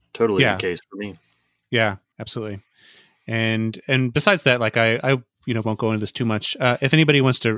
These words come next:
Speaker 2: a really great book to read, um, check out The Perfection of the Paperclip, or, uh, sometimes called Adventures in Stationery, which I think maybe is the U K,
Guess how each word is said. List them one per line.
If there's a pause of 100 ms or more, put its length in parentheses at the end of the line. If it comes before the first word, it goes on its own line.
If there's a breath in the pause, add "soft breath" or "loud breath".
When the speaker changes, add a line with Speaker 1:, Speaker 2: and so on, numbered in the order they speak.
Speaker 2:
a
really
great
book
to
read, (160)
um, (380 loud breath)
check
out
The
Perfection
of
the
Paperclip, (120)
or, (440 soft breath)
uh,
sometimes
called
Adventures
in
Stationery,
which
I
think
maybe
is
the
U
K,